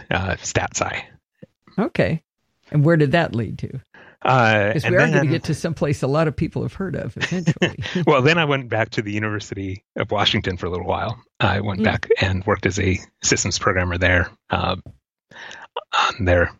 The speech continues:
Speaker 1: much larger Unix machine. So I'd gone from these, you know,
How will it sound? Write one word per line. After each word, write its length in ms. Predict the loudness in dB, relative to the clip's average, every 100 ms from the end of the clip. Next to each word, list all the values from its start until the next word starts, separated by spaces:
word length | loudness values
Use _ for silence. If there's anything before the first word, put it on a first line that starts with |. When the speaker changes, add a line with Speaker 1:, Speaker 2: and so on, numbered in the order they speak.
| _ -18 -18 -18 _
Speaker 1:
much 260 | 2 4 4
larger 360 | 4 4 4
Unix 340 | 0 -2 -6 -6
machine. 260 | -6 -4
So 140 | -2 -2
I'd 100 | 0
gone 160 | -2
from 140 | -2 -4
these, 220 | -6 -8
you 200 | -10
know, 120 | -10